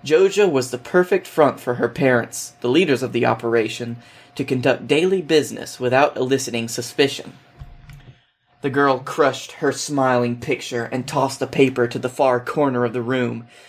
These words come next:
Taking the last swig of coffee, she absent-mindedly reached further into the floorboard and pulled out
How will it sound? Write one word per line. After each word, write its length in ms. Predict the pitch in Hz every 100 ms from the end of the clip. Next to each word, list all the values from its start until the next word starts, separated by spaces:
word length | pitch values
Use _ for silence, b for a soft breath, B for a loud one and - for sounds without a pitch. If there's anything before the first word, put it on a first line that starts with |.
| B -
Taking 300 | 151 143 127
the 80 |
last 360 | 123 135 120 -
swig 240 | 139 139
of 140 | 120 -
coffee, 500 | 151 131 120 117 110 B -
she 240 | 143 143
absent-mindedly 1000 | 151 175 - 180 139 135 135 123 120 120
reached 400 | 123 135 - -
further 540 | - 143 139 127 123
into 240 | 113 127 117
the 100 | 120
floorboard 680 | - 131 127 120 120 117 117
and 200 | 127 120
pulled 260 | - 170 147
out 240 | 120 -